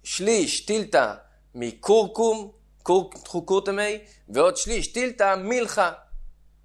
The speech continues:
מלח." זאת אומרת שלפי רב יוסף היו שמים שעורים. רב פאפא, במקום שעורים הוא אמר חיטים. מפיק, שערי ומעיל חיט. הוא אמר שליש חיטים במקום שליש שעורים. עכשיו, סימניך שתזכור שרב יוסף הוא זה שאמר שעורים,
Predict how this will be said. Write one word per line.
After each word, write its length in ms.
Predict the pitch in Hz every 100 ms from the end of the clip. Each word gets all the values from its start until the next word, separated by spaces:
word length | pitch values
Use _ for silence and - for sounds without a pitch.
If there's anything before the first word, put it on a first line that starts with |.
| _ _ _ -
מלח." 420 | 196 175 131 - - _ _ _ _ _ _ _ -
זאת 140 | -
אומרת 240 | 139 185 185
שלפי 300 | 135 131 190
רב 120 | 196
יוסף 380 | 240 240 196 180
היו 100 | 190
שמים 280 | 185 190
שעורים. 580 | 180 175 160 160 151 110 - _ _ _ _ - - - -
רב 160 | 110 -
פאפא, 460 | - 147 135 151 190 208 -
במקום 380 | 123 120 185 190
שעורים 440 | - 196 220 262
הוא 100 | 214
אמר 220 | 185 196
חיטים. 500 | 190 185 170 165 107 - _ _ -
מפיק, 540 | 135 170 220 202 -
שערי 460 | - - 151 202 208
ומעיל 380 | 165 151 156 160
חיט. 220 | 170 147
הוא 80 | 147
אמר 160 | 175 180
שליש 440 | - 170 - - _ _
חיטים 320 | - - 226
במקום 280 | 180 170 156
שליש 300 | 147 151 -
שעורים. 260 | 143 120 101
עכשיו, 180 | 120
סימניך 400 | 107 120 120 156
שתזכור 320 | 156 127 - 147
שרב 240 | 135 117
יוסף 280 | 151 131 131
הוא 80 | 139
זה 80 |
שאמר 360 | 135 120 123 123
שעורים, 540 | - 104 95 107 160